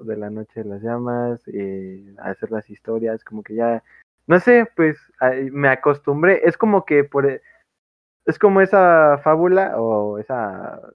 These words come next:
sí, esa historia en la que explican por qué, eh, en algunas familias se hace el pollo, este, o el cerdo, no sé, eh, y le tienes que cortar,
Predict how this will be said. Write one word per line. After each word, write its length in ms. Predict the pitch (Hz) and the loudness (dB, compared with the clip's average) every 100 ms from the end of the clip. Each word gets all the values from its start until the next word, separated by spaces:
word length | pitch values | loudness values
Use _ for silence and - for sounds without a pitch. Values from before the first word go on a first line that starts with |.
| _ | _
sí, 140 | 160 | -8
esa 200 | 180 165 | -6 -6
historia 440 | 156 - 143 151 147 | -8 -4 -2 -2 -2
en 140 | 123 | -4
la 120 | 113 | -4
que 280 | 110 117 113 | -4 -2 -2
explican 640 | 110 _ 123 120 135 135 135 | -2 _ -14 -8 -6 -6 -8
por 220 | 110 110 | -12 -12
qué, 580 | - 123 127 127 123 - | -4 -2 0 0 -2 -4
eh, 520 | 110 107 104 104 101 | -2 0 0 0 -4
en 180 | 113 104 | -6 -6
algunas 440 | 104 104 123 127 - | -4 -4 -4 -4 -6
familias 680 | 107 135 202 233 254 - _ _ _ _ | -4 2 2 2 -4 -8 _ _ _ _
se 140 | - 123 | 0 4
hace 480 | 127 127 143 131 107 | 4 4 0 2 0
el 100 | 104 | -2
pollo, 580 | - 123 127 139 135 | 0 2 2 2 2
este, 540 | 120 101 - - 98 101 | 0 -4 -8 -14 -14 -12
o 220 | 101 101 | -4 -2
el 180 | 101 101 | 0 -2
cerdo, 520 | - 107 143 170 196 | -4 0 2 0 -4
no 200 | 147 131 | -6 -8
sé, 360 | 131 156 269 349 - | -6 -6 -6 -10 -6
eh, 460 | 120 117 117 113 - | -2 -2 -2 -2 -4
y 100 | 120 | -6
le 160 | 110 | -4
tienes 220 | 107 127 127 | -2 -4 -4
que 120 | 127 | -4
cortar, 580 | 107 101 120 139 143 | -2 0 2 2 2